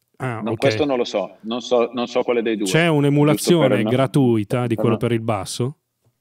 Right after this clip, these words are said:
Speaker 1: che magari
Speaker 2: Sì.
Speaker 1: vedremo in un'altra puntata.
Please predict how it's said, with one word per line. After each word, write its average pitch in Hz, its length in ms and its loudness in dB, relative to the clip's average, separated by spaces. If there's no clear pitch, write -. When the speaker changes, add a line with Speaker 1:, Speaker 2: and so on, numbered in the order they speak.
Speaker 1:
che - 120 -4
magari 123 300 0
Speaker 2:
Sì. - 40 4
Speaker 1:
vedremo 131 300 0
in 123 80 0
un'altra 110 320 -4
puntata. 104 560 -6